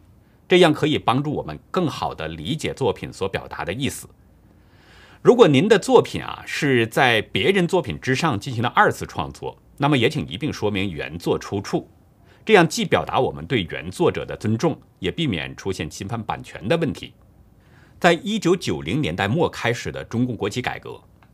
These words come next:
江泽民从朱镕基的手中夺过了经济大权。在垄断中国经济命脉二十多年当中，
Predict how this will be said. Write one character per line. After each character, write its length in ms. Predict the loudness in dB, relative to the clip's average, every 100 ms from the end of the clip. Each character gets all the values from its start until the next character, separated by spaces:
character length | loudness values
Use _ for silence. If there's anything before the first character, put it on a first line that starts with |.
| -20 _ _ _ -20 2
江 220 | 2 6
泽 120 | 4
民 320 | 4 2 -2 -8
从 300 | -2 -2 0
朱 120 | 0
镕 140 | 2
基 140 | 0 0
的 80 | -2
手 280 | -4 -8 -8
中 200 | -12 -14 _ _ _ _
夺 240 | -6 -2 0
过 160 | 0
了 80 | -2
经 220 | -4 -6
济 100 | -4
大 160 | -4 -6
权。 180 | -14 -16 -18 _ _ _ _ _ _ _
在 160 | 2 4
垄 260 | 4 2 2
断 240 | 0 0
中 200 | -2 -4
国 120 | -2
经 200 | -4 -6
济 80 | -6
命 180 | -6 -2
脉 180 | -4 0
二 260 | 6 6 6
十 200 | -4 -6
多 160 | -2
年 180 | -2 -4
当 220 | -8 -8
中， 180 | -10 -16